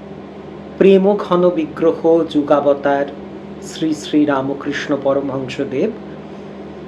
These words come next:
জগতের কল্যাণের জন্য ধরাধামে অবতীর্ণ হয়েছিলেন।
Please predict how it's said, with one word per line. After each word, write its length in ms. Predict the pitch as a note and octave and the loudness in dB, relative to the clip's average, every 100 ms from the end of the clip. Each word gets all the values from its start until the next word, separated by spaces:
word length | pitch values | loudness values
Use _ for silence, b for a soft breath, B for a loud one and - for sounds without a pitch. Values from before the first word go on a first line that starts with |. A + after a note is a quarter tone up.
| - - - - - - C#3 | -14 -14 -14 -14 -12 -6 6
জগতের 580 | G3+ F3+ G#3+ G#3+ A3 | 8 8 4 4 2
কল্যাণের 600 | A3 F3 E3 E3 E3 F3 F3 | 4 2 4 4 4 2 0
জন্য 500 | - F3 D#3+ D#3 D3+ C#3+ - - - - - - - - - - - | 2 0 2 2 2 0 -8 -14 -14 -16 -14 -14 -14 -14 -16 -14 -14
ধরাধামে 600 | - D#3+ D3+ D3 D3 D3 | 0 6 6 4 0 2
অবতীর্ণ 540 | D3 C3 C3+ D3+ D3 C#3 | 2 0 -2 -2 -2 -2
হয়েছিলেন। 680 | - A#2+ G#2 - - - | -6 -8 -10 -12 -12 -12